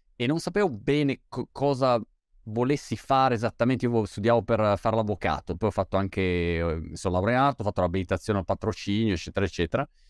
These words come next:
Però la cosa interessante è che a un certo punto avevo visto una sua intervista in televisione e lui diceva,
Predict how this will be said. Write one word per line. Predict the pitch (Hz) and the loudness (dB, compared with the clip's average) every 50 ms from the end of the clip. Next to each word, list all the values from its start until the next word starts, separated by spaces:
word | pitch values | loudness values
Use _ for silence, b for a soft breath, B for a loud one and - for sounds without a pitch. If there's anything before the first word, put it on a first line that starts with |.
| _ _ _ _ _ _ _ | _ _ _ _ _ _ _
Però | - - 202 | 0 2 2
la | 185 135 | 2 2
cosa | - - 180 208 | 0 0 -2 0
interessante | 208 - 143 123 123 - - 120 92 92 90 - 120 131 - | 0 0 0 -2 -2 0 2 2 2 2 0 0 0 0 0
è | - - 113 | -2 -6 -10
che | _ - 151 139 117 107 101 - | _ -2 -2 0 0 0 -2 -2
a | - 131 | -2 -4
un | 135 | -4
certo | - - 170 175 208 | -2 -2 -4 -4 -2
punto | - 226 208 160 - | 0 2 2 2 2
avevo | - 123 120 143 156 170 | 2 0 0 2 2 0
visto | 175 - - 127 | 0 0 0 -4
una | 117 110 | -4 -4
sua | - - 214 214 | -2 -2 0 0
intervista | 196 - - 135 117 104 101 87 - - 120 | 0 2 0 0 2 2 0 -2 0 -2 -4
in | 101 | -2
televisione | - 107 101 98 101 92 87 90 85 87 101 127 139 _ _ _ _ _ _ _ _ _ | 0 0 0 0 0 0 0 0 0 2 0 -2 -4 _ _ _ _ _ _ _ _ _
e | - 127 135 | -4 -2 -2
lui | 160 196 247 269 214 | 0 0 0 0 2
diceva, | 180 160 - - 135 110 95 82 90 90 85 82 - | 0 -2 -2 0 0 0 0 2 2 2 2 0 -2